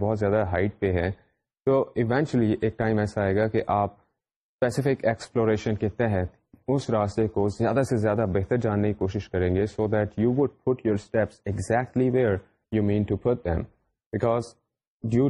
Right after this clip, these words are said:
don't want to make any mistake over there that might cost you your life. According to this, uh, perspective, we get into specific exploration only when uncertainty in the environment increases. And, uh, the more uncertainty increases,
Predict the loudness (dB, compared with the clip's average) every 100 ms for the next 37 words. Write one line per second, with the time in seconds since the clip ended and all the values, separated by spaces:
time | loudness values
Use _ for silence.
0 | 2 2 2 0 0 0 0 -4 -4 0
1 | 2 0 0 -2 -2 -2 0 0 0 -2
2 | -8 _ _ -4 -2 -2 -2 -2 -4 -6
3 | -2 -2 -2 -2 -2 0 -2 -4 -8 -16
4 | _ _ _ -12 -8 -2 0 2 0 2
5 | 2 0 0 0 2 0 -4 -2 -4 -2
6 | 0 0 -2 _ _ -4 -2 0 0 0
7 | 0 0 0 -2 -6 -4 -2 -4 -4 -4
8 | -6 -4 -2 0 0 0 -2 -2 -4 _
9 | -2 0 2 2 0 -2 -2 -2 -2 -4
10 | 0 -2 0 0 0 0 -2 -2 0 0
11 | 0 0 0 0 0 -2 -2 -2 -2 -2
12 | -2 -2 -10 -12 _ _ _ _ -8 -4
13 | 0 0 0 0 0 0 0 0 0 0
14 | -2 0 -2 0 -2 -2 -2 -2 -2 0
15 | 0 0 0 -2 -4